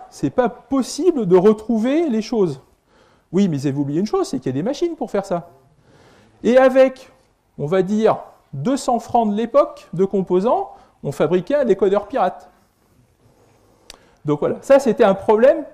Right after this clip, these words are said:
on va dire, de conception, c'est que le système qui avait été utilisé pour protéger Canal Plus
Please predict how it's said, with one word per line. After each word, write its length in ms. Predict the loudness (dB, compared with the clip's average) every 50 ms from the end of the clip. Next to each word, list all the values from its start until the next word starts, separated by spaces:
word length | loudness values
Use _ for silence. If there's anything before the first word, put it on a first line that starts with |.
| _ _ _ _ _
on 60 | -2
va 80 | -2 0
dire, 160 | 2 2 2
de 80 | 2 0
conception, 800 | 0 0 -2 -2 -2 -4 -4 -4 -4 -2 -2 -2 -2 -4 -10
c'est 180 | -4 -2 -2 -2
que 140 | 0 0 -2
le 40 |
système 540 | -2 -2 -6 -10 -12 -6 0 0 0 0 2
qui 80 | 0 0
avait 160 | 0 0 0
été 160 | -2 -4 -6
utilisé 400 | -6 -6 -6 -6 -4 -4 -4 -4
pour 200 | -4 -6 -8 -8
protéger 500 | -4 -4 -4 -2 -2 -4 -4 -4 -4 -4
Canal 280 | -2 -2 -2 -2 -2 -4
Plus 360 | -2 -2 -2 -2 -2 -6 -14